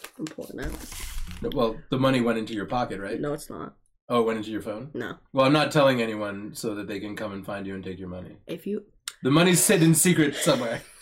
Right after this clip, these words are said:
Speaker 2: <laughs>
Speaker 1: It is, um, <clears throat> yes. But no, but Pete's dragon, they take the dragon from Pete.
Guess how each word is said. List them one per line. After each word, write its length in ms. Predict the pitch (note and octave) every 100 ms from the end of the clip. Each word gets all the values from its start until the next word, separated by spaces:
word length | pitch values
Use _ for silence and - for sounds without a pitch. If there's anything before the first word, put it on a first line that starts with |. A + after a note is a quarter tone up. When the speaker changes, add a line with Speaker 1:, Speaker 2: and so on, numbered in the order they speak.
| -
Speaker 2:
<laughs> 280 | - -
Speaker 1:
It 160 | A#3+ A#3
is, 220 | A#3 G#3 -
um, 560 | G3+ F#3+ F#3 E3+ F3 F#3 - - - - -
<clears throat> 400 | - A#2+ E3+ D#3 - -
yes. 420 | E3 D#3+ - - - _ _ _ _
But 260 | F#3+ F#3+ G3
no, 220 | A3+ F#3
but 160 | G3+ F3
Pete's 240 | A3 G3
dragon, 340 | - F3+ F#3+ E3
they 80 |
take 220 | D#3+ E3+ D#3
the 80 |
dragon 380 | D3 C#3+ D#3+ D#3
from 140 | D#3 -
Pete. 320 | - D3 -